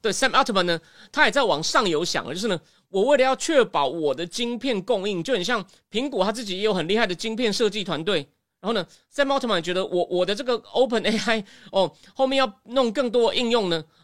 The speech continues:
我要自己建立一套我的上游，这就是发展。虽然他还是跟人家合作，可是呢，这就是以前产业经济学上讲的所谓的垂直整合。哦，我不靠人家，我要自己掌握上游。所以呢，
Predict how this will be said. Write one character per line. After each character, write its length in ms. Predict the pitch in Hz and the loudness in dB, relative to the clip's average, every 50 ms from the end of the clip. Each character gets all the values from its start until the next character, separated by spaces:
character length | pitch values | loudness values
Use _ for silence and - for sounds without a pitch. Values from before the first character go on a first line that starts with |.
| _ | _
我 220 | _ 214 185 185 220 | _ 0 2 2 4
要 180 | 269 269 240 | 4 2 2
自 320 | 220 - _ _ - 294 254 | 0 -4 _ _ -12 -8 -4
己 220 | 208 180 151 - _ _ _ _ _ | -4 -4 -6 -8 _ _ _ _ _
建 180 | - 311 285 247 | 0 2 2 2
立 120 | 262 262 | 2 -2
一 40 | 220 | -2
套 140 | 208 247 240 | -2 -2 -2
我 100 | 180 151 | -2 -2
的 120 | 147 185 | -2 -2
上 240 | - - 277 220 175 | 0 2 2 0 2
游， 160 | 139 120 - | -2 -2 -4
这 100 | - 294 | -4 -4
就 100 | 294 320 | -4 -4
是 200 | 285 254 311 - - _ _ _ _ | -4 -4 -6 -6 -6 _ _ _ _
发 140 | - 285 294 | 0 0 0
展。 160 | 294 254 220 | 0 -2 -2
虽 100 | - 302 | 0 -2
然 80 | 285 262 | 0 2
他 60 | 285 | 2
还 80 | 277 | 2
是 80 | 247 269 | 2 2
跟 100 | 226 254 | -2 0
人 120 | 240 240 | 0 2
家 40 | 214 | 2
合 80 | 208 180 | 0 -2
作， 160 | 180 - 254 | 0 -2 -2
可 120 | - 208 | -2 -2
是 80 | 202 269 | -2 -2
呢， 80 | 247 220 | -4 -4
这 100 | - 311 | -4 -4
就 120 | 277 285 | -4 -4
是 140 | 240 285 254 | -4 -4 -4
以 40 | 196 | -4
前 120 | 190 185 | -4 -4
产 200 | 180 - 185 175 | -2 -4 -2 0
业 80 | 226 240 | 0 0
经 140 | - 240 240 | 0 -2 -2
济 20 | |
学 160 | 226 208 185 | -2 -2 -2
上 180 | 170 254 247 208 | 0 0 -2 -2
讲 160 | 190 - 143 | -2 -4 -6
的 140 | 127 139 147 - - - _ _ _ | -6 -8 -10 -10 -16 -20 _ _ _
所 160 | - - 220 | -4 0 0
谓 60 | 254 | 2
的 100 | 214 233 | 0 0
垂 200 | - - 240 240 | -2 0 0 0
直 120 | 220 240 254 | 0 -2 -2
整 240 | 190 208 135 117 170 | -2 -2 -2 -2 -4
合。 240 | 160 131 131 135 - - - _ | -4 -4 -6 -6 -10 -16 -16 _
哦， 120 | 196 208 | 0 0
我 40 | 202 | 0
不 140 | 196 208 285 | 0 -2 -4
靠 180 | - 311 320 254 | 0 2 2 4
人 160 | 196 190 196 | 2 0 0
家， 220 | 214 208 202 - - - - - _ | 0 -2 -2 -2 -6 -16 -20 -16 _
我 120 | - 226 | -2 0
要 100 | 254 269 | 0 0
自 140 | 262 302 285 | -2 -4 -6
己 100 | 233 220 | -6 -4
掌 200 | 175 208 151 143 | -2 -2 -2 0
握 120 | 208 233 | 0 0
上 220 | 214 - 247 196 156 | 0 0 0 -2 -2
游。 160 | 135 107 165 | -2 -4 -2
所 100 | - 247 | -2 -2
以 40 | 214 | -2
呢， 100 | 202 | -2